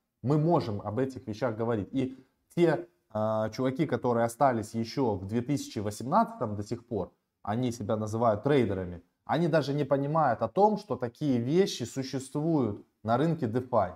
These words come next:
И вот это очень обидно. Охватить всё невозможно. Правильное инвестирование — это покупай, держи, покупай. Правильно.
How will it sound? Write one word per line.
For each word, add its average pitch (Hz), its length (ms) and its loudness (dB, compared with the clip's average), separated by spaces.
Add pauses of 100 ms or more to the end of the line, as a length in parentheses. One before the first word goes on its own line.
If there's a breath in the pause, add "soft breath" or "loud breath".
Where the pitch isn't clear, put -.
(240)
И 117 100 -2
вот 127 160 0
это 214 200 4
очень 139 320 0
обидно. 117 440 -6 (3000)
Охватить 139 420 -2
всё 165 120 2
невозможно. 120 720 -2
Правильное 139 420 0
инвестирование — 120 720 -2
это 107 80 -10
покупай, 120 440 -2
держи, 110 280 -4
покупай. 104 480 -8
Правильно. 101 600 0